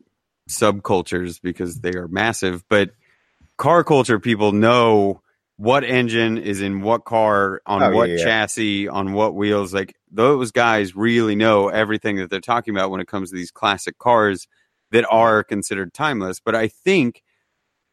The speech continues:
Speaker 1: when you talk about something like a watch or a vehicle or a piece of furniture, most people, like you were saying with the fonts,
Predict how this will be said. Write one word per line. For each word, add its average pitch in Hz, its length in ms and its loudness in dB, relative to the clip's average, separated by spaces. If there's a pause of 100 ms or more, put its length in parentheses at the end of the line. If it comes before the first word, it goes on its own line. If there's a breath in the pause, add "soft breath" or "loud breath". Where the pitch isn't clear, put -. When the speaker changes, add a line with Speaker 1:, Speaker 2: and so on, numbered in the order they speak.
Speaker 1:
when 123 220 2
you 120 120 2
talk 139 260 0
about 131 240 0
something 120 240 -2
like 107 120 -2
a 101 80 -2
watch 110 420 0
or 104 240 -2
a 98 60 -2
vehicle 104 880 -2 (140)
or 95 500 -4 (520)
a 101 80 -10
piece 104 280 -8
of 95 100 -14
furniture, 110 560 -2 (1200)
most 120 840 0 (120)
people, 113 540 -2
like 113 240 -10
you 117 80 -4
were 110 80 -2
saying 110 260 -2
with 104 140 -6
the 95 100 -10
fonts, 139 480 -4